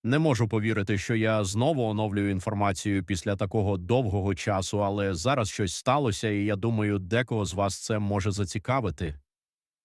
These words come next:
Якщо ви читали мої попередні пости на цю тему, то знаєте, що сталося. Минуло кілька місяців, тому не всі можуть про це знати.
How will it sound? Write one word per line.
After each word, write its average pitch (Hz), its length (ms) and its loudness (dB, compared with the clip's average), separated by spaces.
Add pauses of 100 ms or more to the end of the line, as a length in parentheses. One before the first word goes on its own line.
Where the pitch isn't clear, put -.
(220)
Якщо 135 400 2
ви 120 100 2
читали 113 400 2
мої 104 200 2
попередні 110 500 0
пости 107 320 -2
на 107 120 2
цю 107 180 -2
тему, 135 480 2
то 117 260 -2
знаєте, 120 500 0
що 117 220 -4
сталося. 107 640 -2 (580)
Минуло 135 480 4
кілька 110 340 0
місяців, 123 520 0
тому 113 380 0
не 107 220 0
всі 151 300 -2
можуть 107 380 0
про 107 140 -4
це 110 160 -2
знати. 101 460 -2